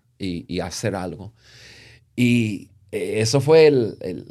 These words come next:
un detonador para mí en decir, "No, yo me voy a arriesgar a hacer más y más". En este momento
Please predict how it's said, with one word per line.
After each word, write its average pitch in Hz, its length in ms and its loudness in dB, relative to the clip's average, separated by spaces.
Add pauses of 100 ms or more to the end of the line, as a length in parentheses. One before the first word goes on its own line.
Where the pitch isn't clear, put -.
(220)
un 131 480 -2
detonador 104 640 0
para 165 220 2
mí 127 380 -4
en 101 160 -10
decir, 101 360 -6
"No, 98 140 -6
yo 85 220 -8
me 110 180 -6
voy 87 200 -12
a - 80 -14
arriesgar - 440 -18
a - 60 -20
hacer - 180 -20
más - 400 -18
y - 80 -12
más". 95 220 -12
En 113 300 -6
este - 380 -4
momento 185 540 -10